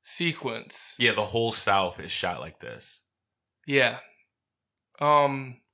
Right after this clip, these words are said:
Speaker 2: It is, it is,
Speaker 1: I, I get what
Speaker 2: it's
Speaker 1: he's
Speaker 2: weird.
Speaker 1: doing. I don't,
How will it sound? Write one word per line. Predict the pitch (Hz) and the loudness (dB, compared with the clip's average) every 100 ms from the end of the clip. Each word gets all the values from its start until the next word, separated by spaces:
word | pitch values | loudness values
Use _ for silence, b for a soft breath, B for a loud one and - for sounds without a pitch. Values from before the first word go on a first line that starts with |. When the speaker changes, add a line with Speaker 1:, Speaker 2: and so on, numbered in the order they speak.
| _ _ - | _ _ -4
Speaker 2:
It | 120 | 0
is, | 120 107 | 0 0
it | 104 107 | 0 2
is, | |
Speaker 1:
I, | 156 - 180 | 2 4 4
I | |
get | 190 226 | 4 4
what | 220 | 4
Speaker 2:
it's | 196 | 4
Speaker 1:
he's | |
Speaker 2:
weird. | 165 156 | 2 2
Speaker 1:
doing. | 160 151 139 | 4 4 2
I | 131 | 2
don't, | 135 135 | 2 -2